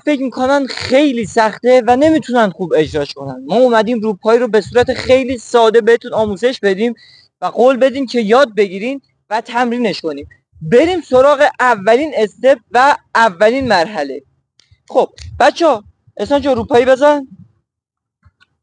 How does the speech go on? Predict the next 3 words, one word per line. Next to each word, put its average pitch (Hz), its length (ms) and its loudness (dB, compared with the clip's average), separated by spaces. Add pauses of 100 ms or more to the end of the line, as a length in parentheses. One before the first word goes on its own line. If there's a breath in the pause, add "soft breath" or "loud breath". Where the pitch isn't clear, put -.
(2250)
در 269 280 4
گزینهٔ 294 400 0
اول 254 600 4